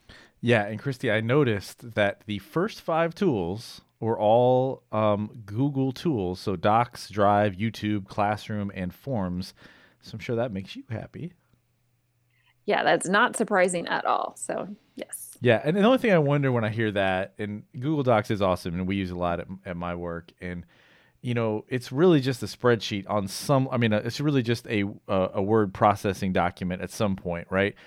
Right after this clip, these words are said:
Speaker 1: So I'm hoping that they're taking advantage of, like, the collaborative features, and maybe that's one of the reasons why it's so popular, and not just, "Hey, write a paper, but do it in Google Docs so you can just share it with me."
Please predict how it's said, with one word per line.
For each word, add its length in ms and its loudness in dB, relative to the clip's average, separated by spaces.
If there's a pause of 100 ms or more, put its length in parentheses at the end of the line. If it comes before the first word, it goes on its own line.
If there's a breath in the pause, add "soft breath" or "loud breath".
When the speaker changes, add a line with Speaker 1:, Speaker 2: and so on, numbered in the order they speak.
Speaker 1:
So 100 0
I'm 80 2
hoping 280 2
that 120 0
they're 140 2
taking 480 -4
advantage 440 0
of, 140 -2
like, 300 -4
the 160 -6
collaborative 640 -2
features, 600 -6
and 380 -4
maybe 240 -2
that's 360 -2
one 120 -4
of 40 -4
the 60 -4
reasons 320 -4
why 140 0
it's 120 -8
so 120 -2
popular, 420 -2
and 100 -2
not 180 -2
just, 260 -8
"Hey, 240 2 (340 soft breath)
write 220 4
a 40 0
paper, 540 -2 (340 loud breath)
but 200 -2
do 140 -2
it 80 0
in 140 -2
Google 220 -6
Docs 340 0
so 120 -8
you 140 -4
can 100 -8
just 160 -8
share 180 -8
it 100 -18
with 100 -14
me." 240 -10